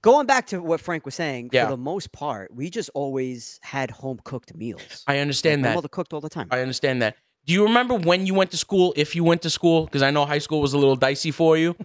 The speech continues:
Speaker 1: <laughs>
Speaker 2: Um, they had lunches there that consisted of peanut butter and jelly.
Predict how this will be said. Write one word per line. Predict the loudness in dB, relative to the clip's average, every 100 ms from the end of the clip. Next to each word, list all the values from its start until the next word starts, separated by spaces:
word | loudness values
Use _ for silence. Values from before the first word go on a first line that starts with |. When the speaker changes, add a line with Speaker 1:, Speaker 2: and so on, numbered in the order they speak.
| _ _
Speaker 1:
<laughs> | -20 -2
Speaker 2:
Um, | 0 0 -2 -6 -10 _ _ _ _
they | 4 4 4 0 -8
had | -2 0 0
lunches | 0 2 2 2 -4 0
there | 2 2 0 -2 _ _ _ _ 0
that | 0
consisted | -2 -2 -2 -2 -2 -2 2
of | 2 2 0 -10 _ -20 _ -2
peanut | 0 0 0
butter | 0 -2
and | -4
jelly. | -2 -2 -2 -10